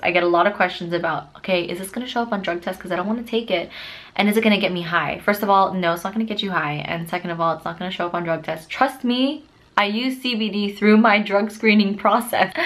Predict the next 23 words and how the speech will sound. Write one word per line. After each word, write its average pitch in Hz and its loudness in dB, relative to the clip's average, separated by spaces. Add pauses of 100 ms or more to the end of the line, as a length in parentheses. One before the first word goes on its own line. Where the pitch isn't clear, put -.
<laughs> - -6
and 202 2
I 202 4
got 180 0
hired. 180 -2 (720)
So 240 6
C 247 2
B 254 6
D 254 4
has 233 4
been 214 4
used 202 0
for 196 4
a 208 4
lot 196 2
of 185 4
not 196 2
only 214 4
physical, 262 2
but 214 4
also 208 2
mental 190 0
aspects. 185 0